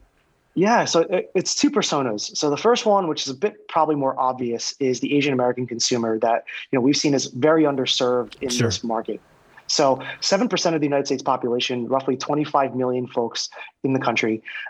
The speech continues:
Speaker 1: Um, and the, the,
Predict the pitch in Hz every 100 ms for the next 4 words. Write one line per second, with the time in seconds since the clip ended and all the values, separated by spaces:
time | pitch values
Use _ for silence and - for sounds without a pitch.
0 | - 143 131 127 123 110 - _ _ _
1 | 151 143 143 139 143 - _ _ _ _
2 | _ - 151 151 139 139 - - 147 135
3 | 127 104 98